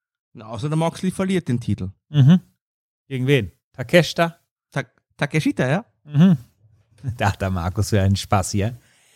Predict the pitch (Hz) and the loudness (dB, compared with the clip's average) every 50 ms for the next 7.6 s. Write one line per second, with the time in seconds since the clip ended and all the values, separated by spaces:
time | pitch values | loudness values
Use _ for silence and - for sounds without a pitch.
0 | _ - 233 277 - - 339 - - 214 - - 185 - - 95 120 - - - | _ -14 -14 -12 -10 -10 -12 -10 -12 -18 -16 -18 -20 -18 -12 -8 -8 -8 -6 -8
1 | - - 90 - - _ - - - - 95 - 113 98 - - - - _ _ | -10 -12 -14 -16 -18 _ -20 -20 -20 -20 -16 -12 -12 -10 -10 -12 -16 -18 _ _
2 | _ - - - - - _ - 214 151 - - _ _ - - - _ _ _ | _ -20 -20 -20 -20 -20 _ -16 -14 -14 -14 -16 _ _ -20 -20 -20 _ _ _
3 | _ - 165 156 139 - 135 143 - - 156 147 143 131 135 131 135 135 127 113 | _ -2 0 0 0 2 0 0 0 0 0 2 2 4 4 4 4 2 2 0
4 | 104 101 98 98 104 98 - - - - _ _ _ _ _ _ _ _ _ _ | 0 -2 -2 -2 -2 -2 -4 -6 -12 -16 _ _ _ _ _ _ _ _ _ _
5 | _ _ _ _ _ _ _ _ _ _ _ _ _ _ - 139 143 160 151 - | _ _ _ _ _ _ _ _ _ _ _ _ _ _ 2 4 4 6 6 6
6 | 165 151 143 147 135 131 131 - - 143 151 151 151 143 - 151 143 156 170 156 | 6 6 6 6 6 6 4 4 2 2 4 4 4 4 4 4 2 2 2 2
7 | 127 139 135 147 143 - 165 135 123 - - | 0 0 -2 -2 -4 -6 -8 -10 -10 -10 -14